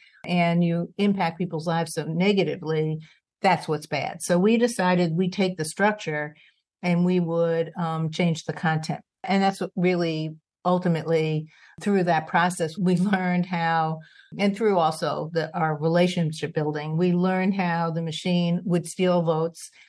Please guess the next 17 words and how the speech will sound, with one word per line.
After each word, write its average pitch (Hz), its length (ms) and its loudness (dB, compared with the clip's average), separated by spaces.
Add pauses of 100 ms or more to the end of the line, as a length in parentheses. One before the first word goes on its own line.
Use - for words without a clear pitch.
(260)
And 175 160 0
so 185 100 0
we 170 160 2
were 170 220 0
able 165 260 2
then 160 220 -2
to 160 80 -8
protect 156 420 -2
it 143 100 -8
because 156 260 -4
that 151 140 -6
was 156 100 -4
also 151 260 0
part 151 240 0
of 147 80 -4
their 151 120 -6
content. 160 520 0